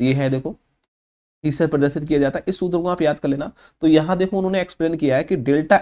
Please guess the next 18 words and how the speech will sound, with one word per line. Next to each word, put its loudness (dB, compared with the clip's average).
एक्स -4
जो 0
आप 2
देख 0
रहे -2
हैं 2
ये 4
वाला, 0
ये 4
क्या 2
है, -2
एक्स 4
वस्तु 0
की -4
मांग 0
में 0
परिवर्तन 0
है, -8